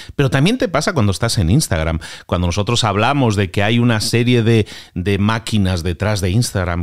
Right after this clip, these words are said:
que analizan todo lo que ves y lo que no ves y te proveen de contenido que está más relacionado con las cosas que te gustan, es porque están analizando ese, es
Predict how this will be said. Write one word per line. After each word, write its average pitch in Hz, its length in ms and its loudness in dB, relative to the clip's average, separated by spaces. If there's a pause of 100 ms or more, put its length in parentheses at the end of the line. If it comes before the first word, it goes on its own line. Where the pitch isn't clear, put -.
que - 100 -2
analizan 87 600 -2
todo 104 220 0
lo 98 160 -2
que 78 120 -6
ves 110 320 0
y 101 40 2
lo 95 120 0
que 92 100 -2
no 101 160 0
ves 117 280 0
y 104 60 -2
te 104 140 -2
proveen 101 480 -2
de 131 120 -2
contenido 120 580 0 (240)
que 143 80 -2
está 214 220 0
más 240 160 2
relacionado 165 560 0
con 101 100 -2
las 87 140 -2
cosas 113 320 -2
que 131 100 -4
te 143 120 -2
gustan, 120 300 0
es 120 120 -2
porque 127 200 -4
están 95 200 -2
analizando 85 560 -4
ese, 85 320 -4
es 113 180 0